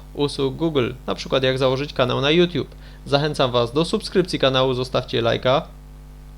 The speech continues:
Napiszcie komentarz pod filmem, czy ten film jest dla was przydatny.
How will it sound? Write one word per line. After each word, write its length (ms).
Napiszcie 420
komentarz 600
pod 160
filmem, 340
czy 120
ten 180
film 300
jest 200
dla 140
was 160
przydatny. 600